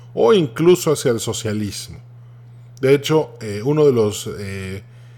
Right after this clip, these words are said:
si puedes leer uno de los artículos de mi blog que se llama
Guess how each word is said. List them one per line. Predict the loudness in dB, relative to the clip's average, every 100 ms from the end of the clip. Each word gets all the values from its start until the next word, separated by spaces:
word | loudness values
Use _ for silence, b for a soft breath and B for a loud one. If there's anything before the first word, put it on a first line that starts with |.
| B
si | -12 0
puedes | 6 6
leer | 6 2 2
uno | 0 0
de |
los | -2 -4 -8
artículos | -8 -10 -10 -4 -2 -2
de | -4
mi | -6
blog | -4 -2 -2 -6
que | -10 -10
se | -6
llama | -4 -2 -4 -8